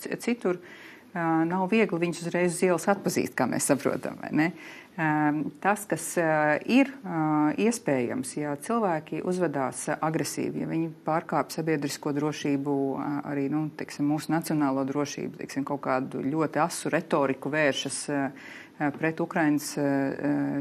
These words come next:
cilvēkiem šeit vai, vai vispār pret Eiropas piekopto politiku, tad tajā brīdī to var fiksēt,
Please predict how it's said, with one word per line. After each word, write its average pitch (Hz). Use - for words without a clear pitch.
cilvēkiem 135
šeit 143
vai, 127
vai 131
vispār 143
pret 139
Eiropas 143
piekopto 135
politiku, 131
tad 143
tajā 170
brīdī 147
to 143
var -
fiksēt, 214